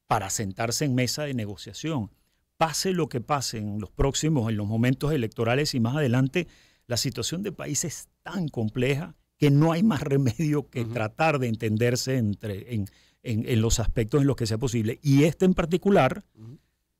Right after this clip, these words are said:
Speaker 1: no tiene sino un contenido esencialmente social para atender a personas y recuperar esas condiciones de vida digna. Yo esperaría que ya pasaron estas dos declaraciones,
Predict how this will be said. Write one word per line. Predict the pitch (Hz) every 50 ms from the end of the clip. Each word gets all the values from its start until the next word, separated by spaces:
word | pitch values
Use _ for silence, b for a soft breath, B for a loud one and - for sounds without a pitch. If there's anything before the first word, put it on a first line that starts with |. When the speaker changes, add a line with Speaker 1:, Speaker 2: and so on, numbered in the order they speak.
| _ _
Speaker 1:
no | 123 120 127 147 139
tiene | - 160 170 175 185 185 -
sino | - - - 147 131 123 123
un | 131 131 135
contenido | 143 - - 170 165 139 - 135 127 139 147 160 170 190 - - _ _ _ _ _ _ _ -
esencialmente | 147 131 117 - - 143 127 127 127 - - - - 131 104 - 180 147 147 151 143 139 147 151 147 156 175 - - 156 143
social | - - - 110 101 - - - 160 185 180 175 - - - _ _ _ _
para | - 151 151 147 160 - -
atender | 139 127 - 117 113 110 110 123 135
a | 151 -
personas | - 113 101 - 147 151 170 160 147
y | 151
recuperar | 120 117 107 - 113 101 110 104 107 113
esas | 127 127 135 -
condiciones | - 131 117 107 101 - 104 110 107 107 127 131 b b b b b -
de | 117 117
vida | 117 120 123 123
digna. | 123 117 113 113 104 - -
Yo | 123 110 156 202
esperaría | - - - 165 139 113 107 117 127 135 139 143 151 - _ _ _ _ _ _ _ _ -
que | 120 107
ya | 113 143 131 104 - - _
pasaron | - 107 - - 135 139 160 156 147
estas | 123 - - 139
dos | 127 143 120 113
declaraciones, | 147 127 - 117 104 101 98 - - 175 180 170 160 151 - -